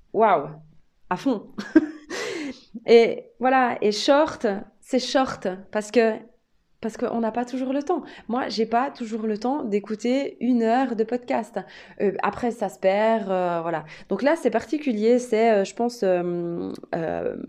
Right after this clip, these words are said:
une, un peu la, la, ce sera un peu la version, euh, plus longue, peut-être.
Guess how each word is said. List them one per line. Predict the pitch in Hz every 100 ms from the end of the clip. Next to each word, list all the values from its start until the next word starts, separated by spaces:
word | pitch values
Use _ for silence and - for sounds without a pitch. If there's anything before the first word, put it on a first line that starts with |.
| -
une, | - 202
un | - 202
peu | 262 269
la, | 233 185 180
la, | 175 170 180
ce | 180 -
sera | -
un | 254
peu | -
la | 247 202
version, | 180 220 - 240 247 240 - - -
euh, | 190
plus | 185 - 277
longue, | 220 220 359 214 196 -
peut-être. | 185 180 196 254 -